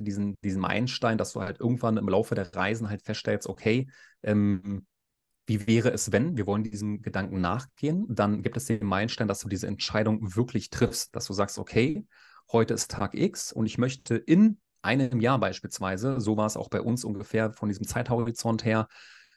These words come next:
im Ausland sein. Wir haben uns vorher auch nochmal ein paar andere Länder, äh, ganz gezielt unter die Lupe genommen, beispielsweise, ähm, die Algarve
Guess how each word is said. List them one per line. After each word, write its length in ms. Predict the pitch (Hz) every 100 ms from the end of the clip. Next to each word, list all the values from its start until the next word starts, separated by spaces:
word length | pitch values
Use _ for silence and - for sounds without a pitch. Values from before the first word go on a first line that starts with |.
| _ _ -
im 300 | 131 135 135
Ausland 480 | 123 123 117 101 101
sein. 260 | 87 87 -
Wir 160 | 101 90
haben 140 | 113
uns 180 | 113 107
vorher 380 | - 113 113 95
auch 100 | -
nochmal 220 | 113 110
ein 40 |
paar 140 | - -
andere 160 | 113
Länder, 480 | 110 104 110 110 110
äh, 160 | 110 104
ganz 260 | 104 127
gezielt 460 | - 117 - 135 135
unter 220 | 131 123
die 80 | 117
Lupe 240 | 123 135
genommen, 440 | 117 110 110 104 104
beispielsweise, 920 | 104 - - 107 104 101 101 98 95
ähm, 220 | 98 95
die 140 | 92 -
Algarve 720 | 107 104 110 123 117 113 101